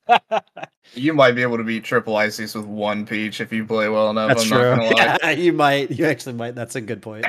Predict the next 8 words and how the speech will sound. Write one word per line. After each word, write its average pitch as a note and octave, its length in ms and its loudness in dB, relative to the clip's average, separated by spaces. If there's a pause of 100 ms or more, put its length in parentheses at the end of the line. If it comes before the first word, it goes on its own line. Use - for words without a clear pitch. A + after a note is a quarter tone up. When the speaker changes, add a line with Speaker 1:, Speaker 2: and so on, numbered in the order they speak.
(160)
Speaker 2:
<laughs> - 840 -4
Yeah, C#3 480 6
Speaker 3:
Um, D#3 80 4
Speaker 2:
my, C#3+ 160 6
uh, B2+ 380 2 (460)
go, C#3 260 -6
go C#3+ 100 -4
ahead. D#3 200 0